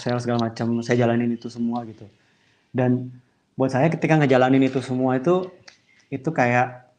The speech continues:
sebuah perjalanan gitu ya. Jadi, eh, yang saya rasa sekarang nih, setelah saya nge-, ngejalanin banyak, terus saya ngelihat refleksi juga ke diri sendiri, eh, eh, saya, saya bisa bilang sih, maksudnya yang,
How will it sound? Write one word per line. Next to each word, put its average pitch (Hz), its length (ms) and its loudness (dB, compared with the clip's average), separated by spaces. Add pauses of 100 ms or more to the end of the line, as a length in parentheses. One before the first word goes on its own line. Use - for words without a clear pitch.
(760)
sebuah 131 580 -2
perjalanan 131 720 4
gitu 123 180 -2 (100)
ya. 104 140 -8 (140)
Jadi, 120 240 0 (960)
eh, 117 260 -8
yang 135 160 0
saya 143 140 6 (100)
rasa 160 160 4
sekarang 139 520 2
nih, 123 120 -6
setelah 127 220 -6
saya 135 160 -4 (120)
nge-, - 140 -10
ngejalanin 120 440 -8
banyak, 123 380 -6
terus 123 180 -20
saya 127 160 -10
ngelihat 120 260 -8 (1040)
refleksi 120 680 -8
juga 120 360 -4
ke - 120 -18
diri 117 160 -6
sendiri, 117 360 -2 (800)
eh, 120 300 -6 (1400)
eh, 120 260 -4
saya, 151 180 4
saya 170 140 4
bisa 160 180 4
bilang 143 300 6
sih, 120 140 -4
maksudnya 120 420 -4
yang, 120 380 0